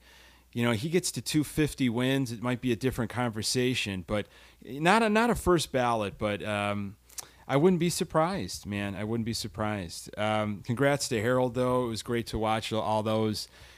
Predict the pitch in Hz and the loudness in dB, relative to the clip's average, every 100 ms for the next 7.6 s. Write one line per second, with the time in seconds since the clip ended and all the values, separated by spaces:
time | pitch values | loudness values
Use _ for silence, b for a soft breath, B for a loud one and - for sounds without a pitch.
0 | B - 135 131 - - 113 98 95 98 | B -2 4 4 2 -4 -2 -2 -4 -4
1 | 95 95 95 92 101 98 95 98 95 104 | -4 -4 -6 -6 -6 -6 -6 -8 -8 -8
2 | 98 110 117 113 104 101 95 92 113 110 | -6 -2 -2 0 -2 -4 -6 -4 0 0
3 | 101 - 107 107 98 - 107 107 104 - | -2 -6 -4 -2 -4 -4 -2 -2 -4 -2
4 | 113 110 107 101 98 98 98 - 92 104 | 0 0 0 0 -2 -4 -8 -10 -6 -6
5 | 98 90 87 - - 101 101 101 98 98 | -8 -10 -12 -12 -6 -6 -6 -6 -6 -8
6 | 104 101 101 101 101 98 - 101 92 92 | -6 -8 -6 -4 -4 -6 -10 -10 -10 -12
7 | - 101 92 90 87 | -8 -8 -8 -8 -12